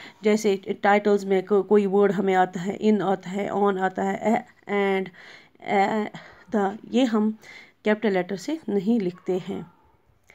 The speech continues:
We put a full stop at the end of a sentence। दूसरा पंक्चुएशन आता है फुल स्टॉप, वो हम कहाँ पे लगाते हैं? से-, सेंटेंस जब ख़त्म होता है तो वहाँ पे हम फुल स्टॉप डालते हैं।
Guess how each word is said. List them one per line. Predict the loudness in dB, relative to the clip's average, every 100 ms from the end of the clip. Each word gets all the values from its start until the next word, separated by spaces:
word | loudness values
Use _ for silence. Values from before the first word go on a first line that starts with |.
| _ -20 _ -2
We | 0 0 -6 _ -6
put | -6
a | -4 -4
full | -4 0 2 2
stop | 0 -2 -2 -2 0
at | 2 2 -4
the | -2
end | 0 0 -2 -4
of | -4
a | -6 _ _ _ _ _ _ _ -4
sentence। | -4 -4 -10 -10 -16 _ -20 -20 _
दूसरा | -2 0 0
पंक्चुएशन | 2 0 2 0 0 0
आता | 0 0
है | -2
फुल | -4 -2 -2
स्टॉप, | -2 -4 0
वो | 0
हम | 0
कहाँ | 0 -2 0
पे | 0
लगाते | 0 0 -2 -2
हैं? | -4 -6 -20 -20 _ _ _ _ _ _ _ -20 -20 _
से-, | -8 -2 0
सेंटेंस | 2 0 2 0 2
जब | -2
ख़त्म | -2 -2 0 0
होता | 0 -2
है |
तो | 0
वहाँ | -2 -2 -4
पे | -2
हम | -2
फुल | -2 -2 -4
स्टॉप | -2 -8 -8 -8
डालते | -8 -6 -8
हैं। | -10 -12